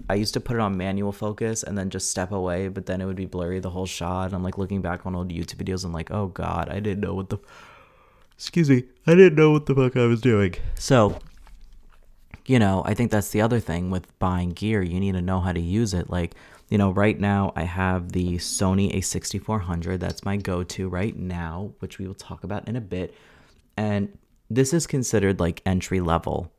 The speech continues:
of, um, you know, of the Sony line. And this would be today's Canon Rebel T three I, in my opinion. This is today's Canon Rebel T three I.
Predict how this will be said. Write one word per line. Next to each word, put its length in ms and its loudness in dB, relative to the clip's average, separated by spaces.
of, 260 2
um, 540 -2
you 100 2
know, 240 -4
of 180 -2
the 60 -4
Sony 500 -2
line. 560 -4
And 400 -4
this 200 -2
would 80 -4
be 160 -4
today's 440 -4
Canon 380 -6
Rebel 260 -6
T 200 -8
three 220 -6
I, 260 -8
in 120 -6
my 120 -2
opinion. 440 -4
This 180 -2
is 80 -6
today's 380 -6
Canon 260 -8
Rebel 220 -10
T 160 -12
three 160 -2
I. 120 -6